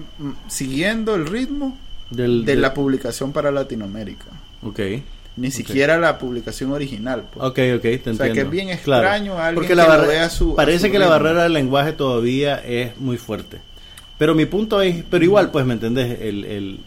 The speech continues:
Speaker 2: lo que yo quiero decirte es que la discusión se ha trasladado
Speaker 1: Ajá.
Speaker 2: al plano virtual. Entonces, el, la idea de lo, y, y porque yo mismo lo he experimentado así, cuando estaba viendo, por ejemplo, Mad Men,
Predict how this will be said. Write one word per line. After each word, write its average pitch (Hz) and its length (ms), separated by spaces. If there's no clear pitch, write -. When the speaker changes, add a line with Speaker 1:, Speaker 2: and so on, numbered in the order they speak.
Speaker 2:
lo 131 120
que 143 120
yo 180 100
quiero 208 160
decirte 202 320
es 175 60
que 180 80
la 147 100
discusión 151 680
se 185 100
ha 165 60
trasladado 147 840
Speaker 1:
Ajá. 120 220
Speaker 2:
al 127 120
plano 131 360
virtual. 101 560
Entonces, 127 380
el, 123 200
la 127 240
idea 160 340
de 156 80
lo, 135 140
y, 147 60
y 135 480
porque 151 240
yo 180 100
mismo 220 220
lo 208 60
he - 20
experimentado 190 540
así, 190 180
cuando 107 220
estaba 139 240
viendo, 185 220
por 180 120
ejemplo, 170 260
Mad 160 200
Men, 113 360